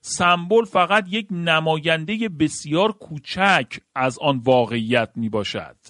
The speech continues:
تا آنچه که باید به زودی رخ دهد. یوحنا در اینجا از کلمه باید استفاده کرده است. کلمه باید ضرورت و حتمی یا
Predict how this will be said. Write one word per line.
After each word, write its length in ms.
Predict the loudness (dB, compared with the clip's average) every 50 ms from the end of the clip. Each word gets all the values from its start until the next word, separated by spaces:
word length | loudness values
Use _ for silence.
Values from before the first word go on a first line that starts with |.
| -20 _ _ _ _ _ _ _ -2
تا 320 | 2 4 4 6 4 2 2 2
آنچه 520 | 2 2 4 2 0 -2 -2 -2 -4 -4
که 420 | -2 -2 0 2 2 2 0 -2 -2 0
باید 480 | 2 4 4 4 2 2 2 2 0 0 -2
به 140 | -2 -2 -2
زودی 680 | -2 -2 -4 -4 -2 -2 -2 0 0 2 0 0 -2 -4
رخ 360 | 0 2 4 4 4 4 0 -6
دهد. 380 | -8 -8 -10 -12 -18 -20 -20 _ _ -20 _ _ _ _ _ -2
یوحنا 380 | 2 4 4 4 4 2 2 2
در 140 | 2 2 0
اینجا 240 | 0 0 0 2 2
از 140 | 0 0
کلمه 480 | -2 -2 -2 0 -2 -2 -4 -2 -2 -4
باید 640 | -4 0 2 4 4 4 4 4 4 4 4 2 -2 _ -8
استفاده 560 | -8 -6 -6 -6 -6 -4 -4 -4 -4 -4 -6
کرده 360 | -6 -6 -6 -6 -6 -8 -10
است. 340 | -12 -10 -12 -12 -14 -16 _ _ _ _ _ _ 0
کلمه 440 | 2 4 4 4 2 2 0 0
باید 760 | 2 2 2 0 2 2 2 2 2 2 2 0 -2 -6 -14 -14 -12
ضرورت 800 | -6 -2 0 2 2 2 0 0 2 2 2 2 0 -2 -8 -20 -8 -2 -2
و 100 | -2 -2
حتمی 840 | -2 -2 0 0 0 -2 -6 -14 -10 -6 -4 -2 -2 -2 -2 0 2
یا 100 | 2 2